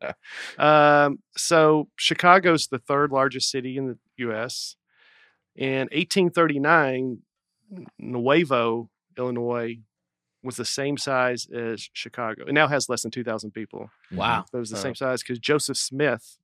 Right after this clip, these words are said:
Speaker 2: lived there, and the Mormons, that's where they were getting started there.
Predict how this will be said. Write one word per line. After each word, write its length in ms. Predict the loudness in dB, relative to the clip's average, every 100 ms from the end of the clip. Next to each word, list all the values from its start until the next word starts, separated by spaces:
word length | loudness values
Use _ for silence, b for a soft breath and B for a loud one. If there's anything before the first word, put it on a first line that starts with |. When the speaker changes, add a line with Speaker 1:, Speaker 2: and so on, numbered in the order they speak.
| _
Speaker 2:
lived 280 | -8 -8 -6
there, 420 | -8 -6 -6 -6 _ _
and 500 | -12 -10 -10 -10 -10
the 60 | -10
Mormons, 640 | -4 -2 -2 -4 -6 -8 -10 _ _ _ _ _
that's 180 | -10 -4
where 100 | -2
they 100 | -2
were 220 | -4 -6 -8 -8
getting 200 | -6 -4
started 420 | 0 2 0 -4
there. 360 | -6 -6 -8